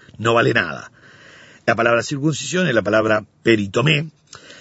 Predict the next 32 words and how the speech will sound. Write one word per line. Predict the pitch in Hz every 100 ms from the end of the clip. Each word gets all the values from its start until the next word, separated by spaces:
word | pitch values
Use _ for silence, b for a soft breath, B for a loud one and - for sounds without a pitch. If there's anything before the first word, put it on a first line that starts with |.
| B B
pero | 190 196
cuando | 220 208
habla | 277 294
de | 214
la | 170 156
incircuncisión, | 208 254 269 165 - 113 98 107 98 - 98 - 127 101 107
que | - 104
es |
la | 104
palabra | 101 110 110 113
acrobustia, | - 117 104 107 107 151 147 - 107 104 120 b b b b b b b b b -
la | 123
palabra | 175 262 269 -
acrobustia | 190 - - 160 165 170 - 139
quiere | 127 175
decir | 135 - 170
que | - 151 151 -
es | 156 -
una | 180
persona | 175 165 - 165 165 165
que | - 151 147 -
no | 131 143 175 190 233 _
ha | - 127
sido | 160 160
circuncidada | - 175 160 170 98 95 80 80 - b b b b b b b -
por | 330 233
causa | 226 180 156
de | 143
que | 113 131
no | 131 139 131 123
es | 110
judío. | - 95 - - - -